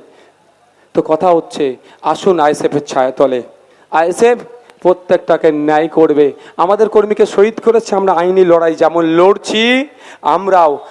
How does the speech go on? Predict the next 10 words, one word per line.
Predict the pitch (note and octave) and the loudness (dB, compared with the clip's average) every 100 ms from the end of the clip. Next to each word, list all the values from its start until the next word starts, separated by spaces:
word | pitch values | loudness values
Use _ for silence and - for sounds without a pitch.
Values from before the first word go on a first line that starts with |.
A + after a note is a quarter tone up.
| - | -10
আমার | D3 E3+ G#3 A3 | -4 -2 0 0
মাকে, | G3+ F3 E3+ E3 D3 - - | 0 -2 -4 -8 -10 -12 -10
আমার | - F3+ C4 D4 | -4 0 0 0
বোনের | B3+ B3 A3 | 2 2 2
পড়াশোনার | G#3+ G3 G3 G#3 F#3 - | 0 0 0 -2 -4 -2
দায়িত্ব | F3 F#3 - E3+ | -4 -4 -2 0
আইএসএফ | E3 E3+ D#3+ | 0 -4 -4
কাঁধে | D3+ D#3 D#3 | -2 -4 -2
তুলে | D#3 D#3 | -2 -4
নিয়ে, | D#3 D#3 | -2 -4